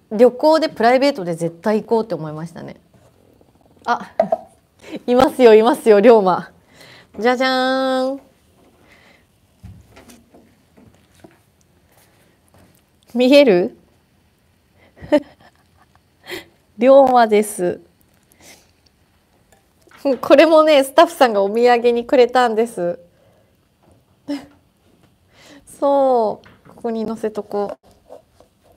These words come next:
そう、高知ほんとご飯も、ね、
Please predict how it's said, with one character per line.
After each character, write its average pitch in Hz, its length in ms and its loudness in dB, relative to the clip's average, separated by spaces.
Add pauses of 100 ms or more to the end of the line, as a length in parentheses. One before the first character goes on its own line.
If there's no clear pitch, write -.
(1900)
そ 220 260 -6
う、 220 40 -6
高 254 320 2
知 220 140 -8
ほ 220 160 -4
ん 240 40 -6
と 240 80 -4
ご 220 260 -2
飯 330 260 2
も、 196 460 -4 (580)
ね、 214 380 -6